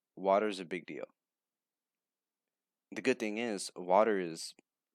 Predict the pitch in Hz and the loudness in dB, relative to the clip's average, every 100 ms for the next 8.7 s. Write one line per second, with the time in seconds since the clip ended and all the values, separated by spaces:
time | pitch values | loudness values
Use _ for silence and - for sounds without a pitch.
0 | - 107 117 120 104 87 - 104 - _ | -2 0 0 -6 -6 -6 -4 -4 -8 _
1 | _ - - 107 117 123 110 107 98 95 | _ -14 -4 0 0 0 0 2 2 2
2 | - 98 95 87 82 78 78 - _ - | 0 -2 -2 -6 -10 -14 -16 -20 _ -18
3 | - - - - - - 101 101 101 101 | -16 -14 -12 -12 -14 -8 -2 0 0 0
4 | 90 80 82 - - _ - 95 95 92 | -2 -6 -10 -16 -20 _ -16 -8 -6 -4
5 | 90 82 78 - 82 - - _ - - | -6 -8 -10 -8 -8 -8 -18 _ -20 -14
6 | - 101 101 113 113 101 101 98 101 107 | -6 -6 -4 -2 -2 4 6 6 2 -2
7 | 92 80 - 101 101 113 101 - 101 95 | -2 -4 -6 0 0 0 -8 -8 -10 -8
8 | 95 78 - - 113 143 - | -8 -8 -8 -6 -6 -6 -10